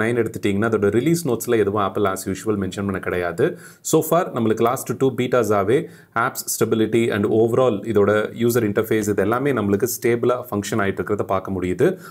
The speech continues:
ஒரு சில யூசர்ஸ் சோஷியல் மீடியா சைட்ஸ்ல சில லிக்விட் கிளாஸ் ரிலேட்டடான ப்ராப்ளம்ஸ் இருக்கிறதா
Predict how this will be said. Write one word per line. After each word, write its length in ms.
ஒரு 160
சில 260
யூசர்ஸ் 340
சோஷியல் 380
மீடியா 220
சைட்ஸ்ல 420
சில 200
லிக்விட் 280
கிளாஸ் 220
ரிலேட்டடான 580
ப்ராப்ளம்ஸ் 440
இருக்கிறதா 380